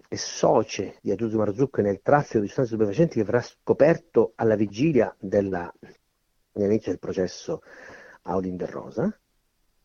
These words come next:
e sono nati in un contesto di criminalità organizzata come l''ndrangheta, di cui si è scoperta l'esistenza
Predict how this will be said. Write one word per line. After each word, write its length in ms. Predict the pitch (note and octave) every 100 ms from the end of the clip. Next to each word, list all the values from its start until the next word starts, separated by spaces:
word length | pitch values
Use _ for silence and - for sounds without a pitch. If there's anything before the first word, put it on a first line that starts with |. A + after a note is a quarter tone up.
| _ _ _
e 60 | F3+
sono 220 | A3+ G#3+
nati 220 | C4 F3
in 40 |
un 140 | F#3 G3
contesto 920 | - G3 F#3+ - A#3+ F#3+ - - A#2+
di 320 | A#2+ G#3+ D3+ _
criminalità 440 | E3 E3+ E3+ G3
organizzata 880 | G3 D3 C#3 A2+ E3 D3 G#2+ F#2 - _ _
come 200 | - C#3+
l''ndrangheta, 720 | A2 F#2 F2 - G2+ A#2+ G#3
di 80 | D#3+
cui 140 | D#3 -
si 80 |
è 20 | D#3
scoperta 360 | - F3+ F#3
l'esistenza 800 | E3+ C#3 - F3 D3 - A2 -